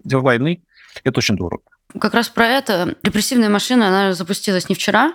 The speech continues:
Speaker 2: И, собственно, когда вы, например, уже вкладывались в Навального, поддерживали независимые сми, думали ли вы о том, что рано или поздно это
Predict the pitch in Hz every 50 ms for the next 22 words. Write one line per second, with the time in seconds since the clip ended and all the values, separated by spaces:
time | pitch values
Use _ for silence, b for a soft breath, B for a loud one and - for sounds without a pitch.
0 | - - - 175 180 180 180 175 - 208 185 - - 190 175 180 170 165 196 190
1 | 175 185 185 180 175 165 180 175 - - 175 170 175 165 165 156 165 175 170 165
2 | 160 165 165 - _ _ - - 185 190 180 165 160 156 156 - 156 - - -
3 | 165 165 143 143 147 156 165 175 185 180 175 165 165 170 165 B B B B B
4 | B B B B B - 170 160 208 226 185 208 214 190 196 185 170 185 175 185
5 | - - - 190 190 185 - - - 190 180 170 233 269 277 269 233 208 196 190
6 | 208 180 190 220 226 190 170 160 - 208 214 226 214 - - - 190 180 175 175
7 | 175 175 165 175 170 - 180 170 165 170 165 160 - 160